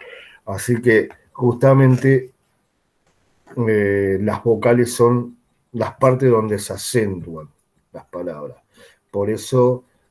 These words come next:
eh, tenemos que entender este ejercicio, que es el primero de todo, y que tiene que ver justamente con esto de, del dictongo.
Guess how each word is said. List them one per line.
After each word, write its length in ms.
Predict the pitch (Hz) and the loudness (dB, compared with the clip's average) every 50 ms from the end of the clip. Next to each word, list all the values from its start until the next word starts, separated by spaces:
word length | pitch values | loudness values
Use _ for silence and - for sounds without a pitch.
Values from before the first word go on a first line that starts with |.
| _ _ _ | _ _ _
eh, 360 | - 117 107 101 95 95 92 - | -2 -2 0 0 -2 -2 -4 -4
tenemos 460 | 101 98 101 107 107 110 107 104 - | -4 -4 -2 -2 -2 -2 -2 -4 -6
que 500 | - 104 101 95 95 92 92 92 90 85 85 - _ _ _ _ _ _ _ _ _ _ | -6 -4 -2 -2 -2 -2 -4 -4 -6 -10 -12 -16 _ _ _ _ _ _ _ _ _ _
entender 420 | - 95 92 - 98 104 123 127 127 | -16 -14 -12 -8 -2 2 4 4 4
este 500 | 113 113 - - 113 110 113 110 - - | 4 2 0 -2 0 0 0 -2 -4 -6
ejercicio, 680 | 110 127 127 123 127 127 - 190 151 135 - 123 101 92 | -4 -2 -2 -2 -2 0 0 -2 -2 0 -2 -4 -4 -2
que 140 | 98 101 101 | -2 -4 -4
es 340 | 101 - - - - _ _ _ | -4 -8 -14 -18 -20 _ _ _
el 160 | 104 98 90 | -10 -10 -10
primero 460 | - - 107 110 120 120 113 110 110 | -8 -6 -4 -2 0 0 2 2 2
de 60 | 113 | 2
todo, 440 | 113 143 131 117 117 120 123 123 - _ _ _ _ _ _ _ _ _ _ _ _ _ _ _ _ _ _ _ _ _ _ _ _ _ _ _ - - - - - - - - - - - _ _ _ _ _ _ _ - - - - - _ | 2 4 4 4 4 2 0 -4 -8 _ _ _ _ _ _ _ _ _ _ _ _ _ _ _ _ _ _ _ _ _ _ _ _ _ _ _ -20 -20 -18 -18 -18 -18 -18 -18 -20 -20 -20 _ _ _ _ _ _ _ -8 -8 -8 -10 -10 _
y 120 | 143 139 131 | -4 -2 0
que 120 | 135 120 | 0 0
tiene 300 | 117 123 127 127 123 107 | 2 2 2 2 2 0
que 100 | 107 110 | 0 2
ver 160 | 117 123 117 | 2 2 2
justamente 640 | 117 - 120 107 - 120 110 110 117 120 120 123 110 | 0 -4 -8 -4 -2 0 0 0 0 0 -2 -2 -2
con 180 | 98 104 101 107 | -2 -2 -4 -4
esto 340 | 101 - - - 117 110 104 | -6 -8 -6 -2 -2 0 0
de, 320 | 101 101 101 104 104 104 - _ _ _ _ _ _ _ _ _ _ _ _ | 0 0 -2 -2 -4 -8 -14 _ _ _ _ _ _ _ _ _ _ _ _
del 360 | - - 92 98 104 104 101 | -10 -10 -6 -4 -4 -2 -2
dictongo. 800 | 104 107 104 104 - 143 131 120 104 95 87 78 76 73 - | -4 -6 -6 -4 2 4 4 4 4 0 -4 -8 -12 -14 -16